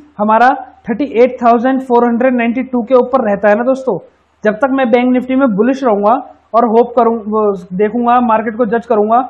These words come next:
hope करके चलूंगा कि market यहीं से एग्जैक्ट रिवर्सल ले ले।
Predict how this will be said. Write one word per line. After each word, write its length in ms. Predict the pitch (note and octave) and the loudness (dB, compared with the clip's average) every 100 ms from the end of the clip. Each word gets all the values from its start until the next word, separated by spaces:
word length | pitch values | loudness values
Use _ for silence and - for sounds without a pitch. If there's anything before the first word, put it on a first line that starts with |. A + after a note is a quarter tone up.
| - _ _ | -10 _ _
hope 160 | G#3+ A3 | -4 -2
करके 200 | A#3+ A3+ | -2 -2
चलूंगा 360 | B3+ A3 G#3+ B3 | -2 -2 0 -2
कि 160 | B3+ C4 | -2 -2
market 320 | A3 G#3+ B3 A#3 | 0 0 -2 -4
यहीं 160 | G#3+ | -4
से 140 | G#3+ C4 | 0 0
एग्जैक्ट 360 | G3 B3 B3 | 0 -4 -4
रिवर्सल 320 | A#3+ A3+ A#3 | -4 -4 -4
ले 100 | G3+ | -4
ले। 160 | E3 | -4